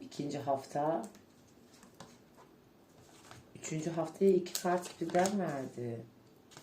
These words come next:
Şöyle yapalım o zaman.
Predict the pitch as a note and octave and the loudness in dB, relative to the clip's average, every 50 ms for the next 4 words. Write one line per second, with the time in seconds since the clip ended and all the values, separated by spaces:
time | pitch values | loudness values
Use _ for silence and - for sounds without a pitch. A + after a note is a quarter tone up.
0 | - - - - - - - - - - - - - - - - - - - - | -20 -20 -20 -20 -20 -20 -20 -20 -20 -20 -20 -20 -20 -20 -20 -20 -20 -20 -20 -20
1 | - - - - - - - - D#3 C#3+ C#3 C3 B2+ A#2 - B2 A#2 A#2+ B2 A#2 | -20 -20 -20 -20 -18 -10 -4 -2 0 0 0 -2 -4 -6 -6 -8 -8 -6 -8 -8
2 | A2+ - - A#2 A2+ G#2+ G#2+ | -8 -10 -10 -12 -12 -10 -8